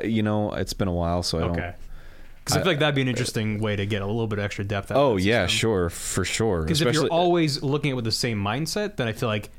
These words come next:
Speaker 2: over time it sort of loses its, its luster a bit.
Speaker 1: Yeah, well, it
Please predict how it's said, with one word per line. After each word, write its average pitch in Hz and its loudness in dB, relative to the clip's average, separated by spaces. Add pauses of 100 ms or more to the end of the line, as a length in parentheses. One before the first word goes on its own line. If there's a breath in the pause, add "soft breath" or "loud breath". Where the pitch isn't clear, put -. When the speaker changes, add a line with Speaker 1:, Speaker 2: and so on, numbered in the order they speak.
(460 soft breath)
Speaker 2:
over 131 0
time 123 0
it 107 -4
sort 117 0
of 98 -4
loses 98 0
its, - -4
its - -6
luster 98 -4
a 92 -4
bit. 95 -6
Speaker 1:
Yeah, 117 4
well, 180 4
it 165 -4